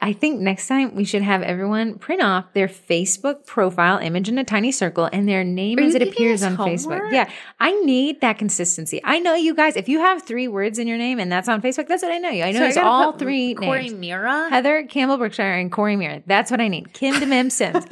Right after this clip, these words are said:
Speaker 2: <laughs>
Speaker 1: I need all of the names.
Speaker 2: <laughs> But it was a blast. The Magic Kingdom,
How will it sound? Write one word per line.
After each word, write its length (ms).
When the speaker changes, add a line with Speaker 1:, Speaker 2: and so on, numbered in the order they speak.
Speaker 2:
<laughs> 120
Speaker 1:
I 120
need 360
all 300
of 160
the 80
names. 420
Speaker 2:
<laughs> 1300
But 120
it 200
was 320
a 100
blast. 600
The 80
Magic 380
Kingdom, 640